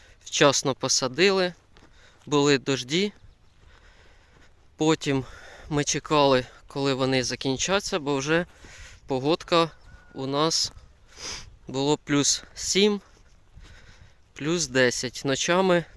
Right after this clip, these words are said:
плюс три, плюс два. Працюємо та будемо дивитись на наш подальший результат. Далі ми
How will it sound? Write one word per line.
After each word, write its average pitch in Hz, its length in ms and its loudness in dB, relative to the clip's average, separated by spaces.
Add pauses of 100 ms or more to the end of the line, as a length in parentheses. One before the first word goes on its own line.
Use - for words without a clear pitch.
плюс 143 320 -2
три, 143 420 2
плюс 135 260 -6
два. 120 340 -2 (2000)
Працюємо 196 840 0 (1080)
та 135 100 -2
будемо 156 460 -2
дивитись 139 600 -4 (440)
на 127 140 -8
наш 147 380 -6
подальший 135 500 -4
результат. 123 600 -8 (1500)
Далі 170 380 2
ми 160 320 2